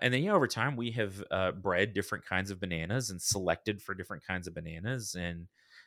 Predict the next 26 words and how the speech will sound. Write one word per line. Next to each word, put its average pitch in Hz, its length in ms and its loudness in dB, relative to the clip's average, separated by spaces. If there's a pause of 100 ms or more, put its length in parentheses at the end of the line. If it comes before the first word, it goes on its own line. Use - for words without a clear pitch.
(180)
um, 90 680 2 (680)
now 120 380 10
most 110 300 2
of 107 40 -4
the 98 140 -2
bananas 95 360 0
on 92 80 -2
the 90 80 -4
market 92 380 0
are, 87 240 0
are 87 80 -2
called 98 280 2
Cavendish, 101 680 2 (140)
and 95 140 -8
that, 92 200 -2 (360)
you 110 100 0
know, 87 80 2
has 85 120 0
been 90 320 -2
the 92 80 -2
big 95 260 0
one 87 180 -2
for 85 200 -10
quite 139 240 2
a - 40 2
while. 80 360 -6